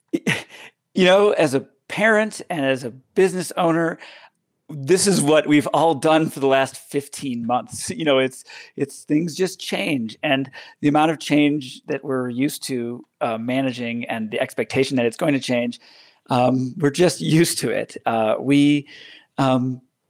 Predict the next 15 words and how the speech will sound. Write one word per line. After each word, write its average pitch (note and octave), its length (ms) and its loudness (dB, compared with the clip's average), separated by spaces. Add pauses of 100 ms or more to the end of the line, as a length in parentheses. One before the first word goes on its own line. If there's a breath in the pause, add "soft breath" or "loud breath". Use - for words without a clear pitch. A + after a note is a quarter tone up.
(460)
you D#3 80 2
know, D3+ 100 6
the C#3 100 2
new D#3+ 240 4
rules D3+ 420 4
that C3+ 100 2
are C#3+ 40 6
coming D3 300 -2
out, D3 320 2
um, B2+ 260 -2
this, D3 260 -10 (240)
to C#3+ 100 -10
clarify, C3+ 680 0
in B2+ 180 -6
Colorado, C3+ 920 0